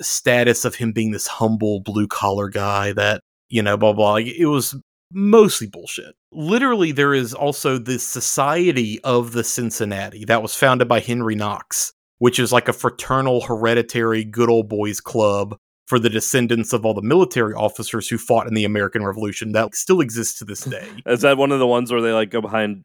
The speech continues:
Speaker 2: closed doors and watch old nineteen forties porn or so, whatever,
Speaker 1: And
Speaker 2: like
Speaker 1: jerk each other off, yes. That's
Speaker 2: <laughs>
Speaker 1: exactly
Speaker 2: Yeah,
Speaker 1: what it
Speaker 2: yeah.
Speaker 1: probably is, yeah. So anyway,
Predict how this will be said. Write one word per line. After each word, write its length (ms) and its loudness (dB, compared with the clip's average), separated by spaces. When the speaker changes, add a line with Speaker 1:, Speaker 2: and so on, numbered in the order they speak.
Speaker 2:
closed 320 0
doors 300 -2
and 80 -4
watch 300 -2
old 420 0
nineteen 460 0
forties 400 0
porn 440 -2
or 120 -4
so, 120 -8
whatever, 500 -2
Speaker 1:
And 180 -2
Speaker 2:
like 80 -6
Speaker 1:
jerk 180 0
each 180 -10
other 240 0
off, 240 -2
yes. 280 -6
That's 200 -2
Speaker 2:
<laughs> 20 -2
Speaker 1:
exactly 340 0
Speaker 2:
Yeah, 420 -2
Speaker 1:
what 140 0
it 60 -2
Speaker 2:
yeah. 40 -4
Speaker 1:
probably 460 0
is, 280 -6
yeah. 220 -2
So 200 4
anyway, 500 4